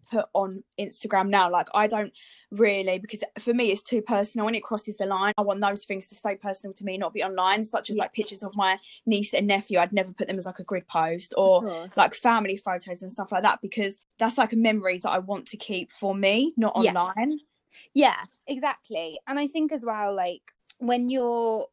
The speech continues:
Speaker 2: when you look at your, um, Instagram as more of, like, a business page, like, if it's connected to your blog, you, you have a certain look and a certain theme, and not necessarily would you then wanna start putting photos of your personal life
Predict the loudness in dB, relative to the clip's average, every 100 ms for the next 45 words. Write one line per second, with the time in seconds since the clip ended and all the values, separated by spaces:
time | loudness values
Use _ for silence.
0 | -8 -4 -4 -4 -2 -2 -2 -8 -8 -6
1 | -4 -4 -6 -8 _ -8 -6 -6 -8 -12
2 | -12 -8 -4 -4 -6 -6 -4 -2 -2 -2
3 | 4 4 4 -10 -4 -4 -4 -2 -4 -2
4 | -2 -2 -4 -18 -20 -20 -20 _ 0 0
5 | 0 -12 -2 0 4 6 8 4 _ _
6 | _ _ -8 -2 0 0 -2 -4 -8 _
7 | _ _ _ _ _ -4 -4 0 -2 -2
8 | 2 2 2 2 2 0 -12 -6 -4 -4
9 | -8 _ -8 -8 -8 -8 -6 -6 -8 -10
10 | -2 -2 0 0 -2 -4 -2 0 0 -4
11 | -10 _ _ _ _ -4 -4 0 0 0
12 | -2 -4 -2 -2 -6 -2 0 0 -2 -2
13 | -2 -2 -6 2 4 4 -2 -6 -6 -8